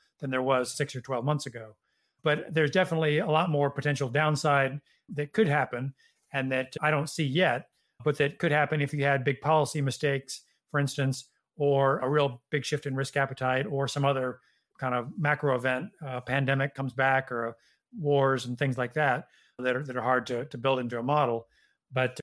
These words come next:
but right now, no, I think to me, uh, it's just a bit, a little bit, it's less enthusiastic about the bull case because you've already had a lot of it and people have already adapted to it to some degree.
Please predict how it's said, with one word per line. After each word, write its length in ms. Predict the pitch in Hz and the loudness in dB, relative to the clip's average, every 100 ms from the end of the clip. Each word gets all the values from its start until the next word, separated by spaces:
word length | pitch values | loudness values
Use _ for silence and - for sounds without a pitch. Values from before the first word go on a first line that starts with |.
| - | -2
but 80 | 151 | 2
right 160 | 175 | 4
now, 220 | 175 180 160 | 4 4 4
no, 120 | 160 | 4
I 220 | 180 160 | 2 2
think 240 | 175 175 - | 0 -2 -2
to 80 | |
me, 420 | 156 185 170 147 - _ _ - | 2 4 2 0 -6 _ _ 0
uh, 360 | 139 131 127 190 | 2 4 2 0
it's 220 | 156 139 | -2 0
just 180 | 165 - | -2 0
a 60 | 147 | 2
bit, 160 | 156 | 4
a 40 | 147 | 4
little 180 | 151 | 4
bit, 240 | 135 139 - - | 4 2 0 -8
it's 140 | 139 | -8
less 260 | 156 170 - | 0 0 0
enthusiastic 680 | 160 165 151 147 143 - 139 | 0 0 2 2 2 0 -2
about 240 | 139 135 | 0 0
the 60 | 131 | 0
bull 200 | 147 147 | 0 0
case 420 | 147 135 131 - _ _ _ | -2 -4 -6 -10 _ _ _
because 420 | 139 135 160 147 139 | -6 -2 2 2 2
you've 120 | 139 | 4
already 440 | 139 139 135 120 _ _ _ - | 4 4 0 -6 _ _ _ -6
had 180 | 151 | -2
a 40 | 151 | 0
lot 180 | 127 123 | 0 -2
of 100 | 117 | -8
it 160 | 135 _ _ _ | -12 _ _ _
and 240 | 139 131 120 | -6 -4 -4
people 200 | 151 151 | -2 0
have 100 | 131 | 4
already 260 | 139 135 | 4 4
adapted 440 | 127 135 139 139 123 | 2 0 0 -2 -12
to 120 | 123 | -12
it 80 | 127 | -12
to 60 | - | -10
some 160 | 127 | -10
degree. 380 | 113 110 113 107 | -10 -12 -12 -14